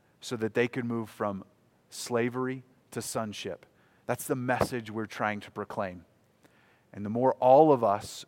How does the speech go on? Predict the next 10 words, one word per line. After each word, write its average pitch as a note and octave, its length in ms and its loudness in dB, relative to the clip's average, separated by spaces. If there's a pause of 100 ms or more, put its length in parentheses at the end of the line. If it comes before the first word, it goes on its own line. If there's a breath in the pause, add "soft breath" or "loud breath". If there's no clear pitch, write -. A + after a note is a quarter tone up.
(100)
grow B2 580 6
with A2+ 180 -4
our G2+ 140 2
families, F#2+ 800 -4 (340 soft breath)
the A2+ 120 -6
more G#2+ 260 0
this B2 480 -2
family F#2+ 640 -8 (580)
grows. F2+ 600 -6 (2000)
Now, G2 280 2